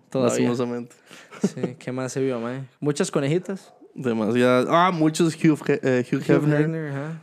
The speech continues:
Speaker 2: Demasiados Hugh.
Speaker 1: ¿Y qué más? Y mucha gente con esa,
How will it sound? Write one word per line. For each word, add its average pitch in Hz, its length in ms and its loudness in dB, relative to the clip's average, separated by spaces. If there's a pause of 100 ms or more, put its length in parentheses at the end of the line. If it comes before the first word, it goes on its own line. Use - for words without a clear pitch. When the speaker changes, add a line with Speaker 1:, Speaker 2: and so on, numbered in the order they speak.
Speaker 2:
Demasiados 127 760 4 (120)
Hugh. 135 180 -2 (680)
Speaker 1:
¿Y 139 60 -18
qué - 140 -14
más? 120 400 -12 (1120)
Y 165 100 0
mucha 156 280 0
gente 156 320 -4
con 135 240 -6
esa, 135 640 -6